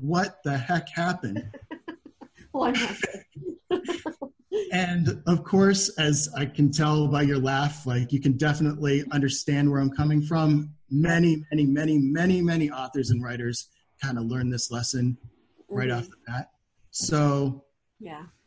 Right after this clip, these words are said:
Speaker 1: um, I, I put that story out there. I was very proud of it, and I loved every aspect of it. So,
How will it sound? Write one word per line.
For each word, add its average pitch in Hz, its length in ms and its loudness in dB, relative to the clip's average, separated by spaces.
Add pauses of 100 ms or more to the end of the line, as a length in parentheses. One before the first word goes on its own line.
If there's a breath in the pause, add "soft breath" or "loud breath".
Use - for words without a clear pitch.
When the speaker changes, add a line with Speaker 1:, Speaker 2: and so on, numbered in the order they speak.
(840)
Speaker 1:
um, 123 480 -2 (320)
I, 139 460 2 (360)
I 139 120 -4
put - 280 -4
that 151 140 0
story 147 240 0
out 120 140 -2
there. 123 100 -2
I - 20 0
was 113 120 -4
very 131 200 -2
proud 123 260 -6
of 120 80 -2
it, 120 100 -4
and 113 80 -4
I 113 60 -4
loved 131 440 0
every 120 220 -2
aspect - 460 -4
of - 100 -14
it. - 200 -16
So, 135 460 -2